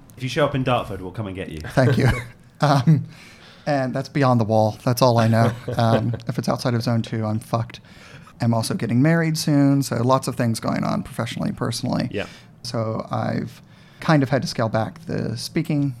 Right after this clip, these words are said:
Speaker 2: stuff,
Speaker 3: Mm-hmm.
Speaker 2: but I wanted to keep those muscles sort of alive, so decided to start to rant into a, a lovely hate-filled package of <laughs> newsletterdom. So yeah, ranting into,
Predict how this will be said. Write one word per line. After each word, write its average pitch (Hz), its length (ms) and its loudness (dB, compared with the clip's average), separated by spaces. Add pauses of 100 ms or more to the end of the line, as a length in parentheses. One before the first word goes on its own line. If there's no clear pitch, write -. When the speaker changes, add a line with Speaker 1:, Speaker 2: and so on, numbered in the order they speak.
Speaker 2:
stuff, 131 500 -4
Speaker 3:
Mm-hmm. 117 260 -6
Speaker 2:
but 113 360 -2
I 120 100 0
wanted 117 200 0
to - 80 -14
keep 120 160 -6
those 113 220 -6
muscles 110 560 -6 (160)
sort 104 220 -10
of 107 200 -10
alive, 120 680 -2 (600)
so 107 360 -2 (200)
decided 110 400 -2
to 113 260 -6
start - 300 -10
to 113 240 -6 (240)
rant 110 400 -4
into 113 600 -4 (180)
a, - 480 -4
a 117 120 -4 (540)
lovely 117 500 0 (240)
hate-filled 117 560 -6
package 117 600 -4
of 110 480 -2
<laughs> - 40 -8
newsletterdom. 117 720 4 (500)
So - 200 -10
yeah, 113 240 -4 (160)
ranting 117 360 2
into, 120 400 2